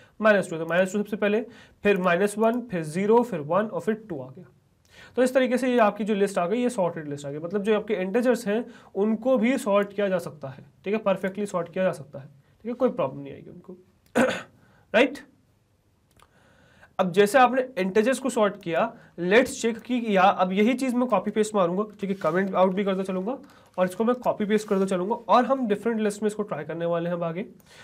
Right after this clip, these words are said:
जैसे हमने अभी फिलहाल इंटीजर्स में चेक कर लिया कि इंटीजर्स को आप सॉर्ट कर सकते हो। Now we would be checking कि क्या आप किसी भी फ्लोटिंग पॉइंट नंबर को भी कर सकते हो क्या, तो वो देख लेते हैं। तो सपोज मैंने फ़ोर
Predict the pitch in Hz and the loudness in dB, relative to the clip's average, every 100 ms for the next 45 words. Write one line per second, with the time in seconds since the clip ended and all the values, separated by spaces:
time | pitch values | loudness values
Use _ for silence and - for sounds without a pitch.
0 | - - 180 247 240 254 233 240 240 233 | -12 -4 0 2 4 4 4 2 0 0
1 | 202 185 202 233 220 226 208 190 165 185 | 0 0 4 4 4 2 0 2 0 0
2 | 190 175 175 185 214 220 214 214 190 175 | -2 -4 -4 0 0 2 0 2 2 0
3 | 160 160 147 160 175 220 - - - - | -2 -8 -10 -6 -4 -4 -8 -20 -20 0
4 | 214 254 254 247 208 247 214 214 240 220 | 6 6 6 4 2 2 0 0 -4 -2
5 | 240 240 160 208 226 214 240 240 180 208 | -2 0 -2 -2 -2 -4 -4 -2 -2 -2
6 | 214 220 214 214 214 214 220 226 226 247 | -2 -2 -2 -4 -4 -4 -2 -2 -2 -2
7 | 233 180 - - 156 156 160 175 175 180 | -2 -2 -6 -10 -10 -8 -6 -6 -6 -8
8 | - - - 185 185 202 202 196 190 | -10 -20 -8 -4 0 2 0 0 0